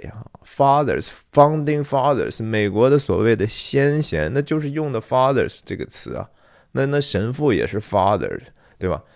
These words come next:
他就是比他要年长的，就是甚至你的祖先那都叫 fathers。好，他让他去找他的这个姥姥或者是他的养母。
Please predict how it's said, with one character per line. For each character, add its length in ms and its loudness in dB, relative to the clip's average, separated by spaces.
他 100 -6
就 120 0
是 100 -2
比 160 -2
他 160 0
要 140 2
年 380 -4
长 160 -6
的， 120 -20
就 140 -12
是 260 -8
甚 380 -4
至 100 -2
你 180 -2
的 120 2
祖 260 -4
先 260 -2
那 80 -2
都 160 -2
叫 160 -2
fathers。 800 -6
好， 140 2
他 160 4
让 120 4
他 140 4
去 240 0
找 240 0
他 160 -2
的 80 -2
这 160 -2
个 280 0
姥 280 -4
姥 220 0
或 160 -2
者 120 -2
是 240 -8
他 180 -12
的 180 -6
养 200 -6
母。 160 -6